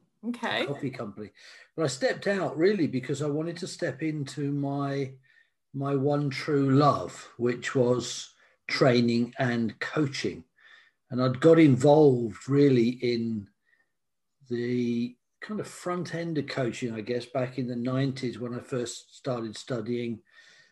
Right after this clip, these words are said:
Speaker 2: uh, neurolinguistic program, eh,
Speaker 1: Hmm.
Speaker 2: programming, N L P, uh, and that sharpened my interest. So I stepped out of the corporate career in the late nineties, started my own business,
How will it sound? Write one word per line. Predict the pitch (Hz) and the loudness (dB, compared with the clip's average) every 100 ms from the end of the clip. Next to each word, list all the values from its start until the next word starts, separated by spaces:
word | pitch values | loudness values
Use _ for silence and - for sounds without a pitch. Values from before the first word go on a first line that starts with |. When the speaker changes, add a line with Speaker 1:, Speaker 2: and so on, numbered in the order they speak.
| _ 120 | _ -12
Speaker 2:
uh, | 117 117 | -10 -6
neurolinguistic | 120 127 123 123 117 123 - - 104 _ | 0 2 4 2 0 0 -2 -6 -10 _
program, | - 147 135 104 104 127 | -6 -2 -2 -4 -10 -10
eh, | 127 123 _ - | -10 -12 _ -14
Speaker 1:
Hmm. | 262 | -8
Speaker 2:
programming, | 226 120 107 107 120 131 | -6 -6 -8 -10 -12 -10
N | 131 123 | -6 -6
L | 104 | -6
P, | - 120 139 175 - _ - - - _ - | -6 -6 -6 -8 -18 _ -20 -20 -20 _ -16
uh, | 117 120 127 | -14 -12 -8
and | 127 120 | -4 -2
that | 143 139 - | -2 -2 -8
sharpened | - - 135 135 135 131 123 107 | -10 -6 -4 -4 -4 -6 -8 -8
my | 120 120 | -8 -4
interest. | 127 123 - 107 95 - - | -4 -4 -6 -12 -14 -16 -10
So | 131 123 120 113 - | -8 -6 -8 -10 -14
I | 123 | -14
stepped | - 123 - | -8 -8 -4
out | 151 147 | -6 -4
of | |
the | 135 | -6
corporate | 131 151 - 127 - | -2 0 0 -4 -8
career | - 131 127 117 104 _ _ _ _ | -8 -4 -4 -6 -10 _ _ _ _
in | 127 123 | -10 -8
the | 113 | -8
late | 113 123 120 | -8 -10 -8
nineties, | 131 143 135 160 - _ | -6 -6 -6 -12 -16 _
started | - 127 117 110 | -12 -8 -8 -8
my | 110 113 | -10 -10
own | 113 107 | -10 -4
business, | 127 127 147 151 - | -4 -4 -6 -10 -14